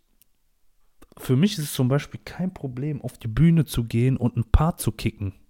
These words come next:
ja? Oder auf die Bühne zu gehen mit dem guten Sven und einen Podcast vorzutragen oder einen Solo-Podcast vorzutragen.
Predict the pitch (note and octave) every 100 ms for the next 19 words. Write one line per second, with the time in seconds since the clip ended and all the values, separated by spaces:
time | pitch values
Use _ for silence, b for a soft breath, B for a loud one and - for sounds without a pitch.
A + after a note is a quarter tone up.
0 | _ G#2 A#2+ B B B - C3 C3 -
1 | A#2+ A2+ D#3 E3 D3+ - A#2 A2+ A#2 C#3+
2 | F#3 B B B A#2 A#2+ A#2+ A2+ G2 A#2
3 | - B2 C#3 B2 A#2+ A#2 - F3+ - A#2
4 | - G2+ - G2 - G2 F#2 F#2 - _
5 | _ A2 G#2 G#2 B2+ E3+ - G#2+ - G#2+
6 | - G2+ - - G2 F2+